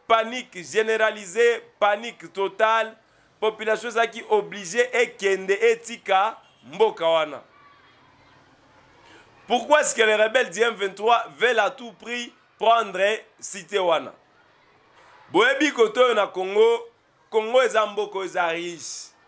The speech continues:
Minerai ya Congo eza un peu partout na kati ya R D C. Balingi bazwa ba cité minière. Balingi bazwa Somikivu.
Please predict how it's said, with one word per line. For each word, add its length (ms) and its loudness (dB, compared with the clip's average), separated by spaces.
Minerai 380 2
ya 120 4
Congo 340 0
eza 240 2
un 100 -4
peu 180 2
partout 500 -4
na 140 -4
kati 320 -4
ya 60 -2
R 240 -4
D 140 -16
C. 220 -14
Balingi 420 0
bazwa 460 2
ba 180 2
cité 540 -2
minière. 880 0
Balingi 340 0
bazwa 440 4
Somikivu. 920 -4